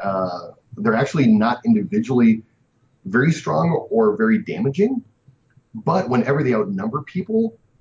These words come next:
they basically lower the, uh, the target's defense a lot. So what happens is if you get, like, two or three groups around anything, they just shred through it. So it really is this phenomenal pack of hunters.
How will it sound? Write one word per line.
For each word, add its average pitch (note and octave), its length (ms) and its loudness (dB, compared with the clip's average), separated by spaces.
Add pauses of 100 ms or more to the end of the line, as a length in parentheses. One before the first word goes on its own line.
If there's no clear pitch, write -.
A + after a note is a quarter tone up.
(200)
they A#2+ 180 2
basically A#2+ 380 0
lower A2 400 2
the, G#2+ 280 2
uh, F#2 240 -4
the - 80 -20
target's A2+ 360 -4
defense - 800 -2
a - 40 -10 (160)
lot. - 340 -4 (520)
So C3 120 -2
what - 80 2
happens F3+ 260 2
is A#2+ 100 -4
if - 100 -10
you F#3+ 80 0
get, - 120 2
like, G#3+ 140 -4
two E3+ 200 -6
or B2 60 -4
three A#2+ 280 0
groups C3 280 -2
around G2 180 -2 (100)
anything, G#3+ 500 -2 (680)
they D3 120 2
just B2+ 340 -4
shred G#2 640 -8
through F2+ 240 -6
it. - 60 -14 (220)
So C#3 140 2
it B2 100 -2
really D3 480 0
is A#2 460 0
this G#2+ 200 -8
phenomenal G#2+ 720 -2 (420)
pack - 580 -6 (580)
of F#2 100 -6
hunters. - 600 -6